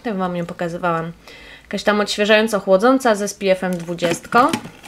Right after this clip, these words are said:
Tutaj mam jeden z moich większych ulubieńców, to jest, y, z gołą panią. Po prostu pani ma bardzo ładny pępek.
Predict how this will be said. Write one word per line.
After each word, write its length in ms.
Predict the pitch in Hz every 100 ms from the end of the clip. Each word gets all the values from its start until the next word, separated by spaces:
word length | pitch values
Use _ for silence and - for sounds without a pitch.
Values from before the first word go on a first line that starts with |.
| - - - - -
Tutaj 260 | 277 277
mam 160 | 254 226
jeden 220 | 220 220
z 20 |
moich 300 | 214 202 196
większych 420 | 196 214 - 196
ulubieńców, 600 | 202 180 185 214 214 196 - - - - - -
to 100 | 208
jest, 340 | 202 202 -
y, 300 | 208 196 190 180 196
z 100 | 175
gołą 300 | 180 170 165
panią. 360 | 170 160 156 160 - - - - _ _
Po 60 | -
prostu 380 | - - - -
pani 160 | 185 175
ma 120 | 175
bardzo 240 | 190 285
ładny 220 | 302 269
pępek. 360 | 226 175 - -